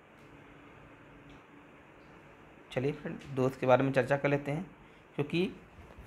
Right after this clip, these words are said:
दोष के बिना किसी भी, अ, विधि की दोष या गुण के बिना वह विधि पूरी तरीके से कंप्लीट नहीं होती है। तो हमने गुण के बारे में चर्चा कर लिया है,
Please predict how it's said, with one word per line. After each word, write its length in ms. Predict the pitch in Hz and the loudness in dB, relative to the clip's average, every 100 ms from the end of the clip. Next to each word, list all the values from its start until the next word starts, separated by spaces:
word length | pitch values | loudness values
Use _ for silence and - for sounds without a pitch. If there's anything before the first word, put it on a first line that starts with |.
| - - 139 | -20 -18 -2
दोष 260 | 139 151 175 | 4 6 6
के 120 | 180 | 4
बिना 340 | 143 139 147 - - - - - | 4 6 6 2 -14 -20 -14 -4
किसी 240 | 131 185 | 0 4
भी, 300 | 180 180 170 | 6 6 4
अ, 140 | - 139 131 127 - | 4 8 8 6 2
विधि 260 | 131 139 | -2 0
की 140 | 160 160 | 0 2
दोष 260 | 135 147 151 | 6 6 6
या 60 | 143 | 4
गुण 140 | 147 | 2
के 120 | 147 | 0
बिना 160 | 139 147 | 4 6
वह 100 | 139 | 8
विधि 220 | 131 131 | 6 0
पूरी 200 | 147 131 | 0 0
तरीके 280 | 131 127 131 | 0 0 0
से 100 | 143 | -2
कंप्लीट 440 | - 131 135 127 | -2 -2 -2 -2
नहीं 100 | 143 | 2
होती 240 | 156 151 160 | 2 4 2
है। 140 | - - - - - | 2 -2 -20 -6 4
तो 100 | 131 | 6
हमने 200 | 156 170 | 6 6
गुण 180 | 147 156 | 6 6
के 100 | 156 | 8
बारे 180 | 147 | 8
में 80 | 151 | 8
चर्चा 260 | 143 135 143 | 4 2 2
कर 160 | 151 | 2
लिया 280 | 160 165 156 | 4 6 6
है, 180 | 156 | 6